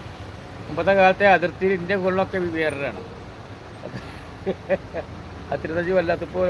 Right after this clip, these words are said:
അപ്പോ എല്ലാവരും നമ്മൾ കേൾക്കുന്നതാണ് ഭീകരൻ.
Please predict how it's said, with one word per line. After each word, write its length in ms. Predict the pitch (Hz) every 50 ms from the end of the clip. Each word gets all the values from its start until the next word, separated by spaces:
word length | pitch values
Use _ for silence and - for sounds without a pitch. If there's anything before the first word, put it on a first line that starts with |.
| 175 170 165 160 156 156 160
അപ്പോ 160 | 160 156 170 180 170
എല്ലാവരും 220 | 165 160 175 170 165
നമ്മൾ 140 | 156 170 165
കേൾക്കുന്നതാണ് 380 | 151 139 147 147 147 135 110 92 - - - - 320 359 359 - - 359 - - 359 359 - - 349 269 -
ഭീകരൻ. 340 | - 156 165 170 170 160 143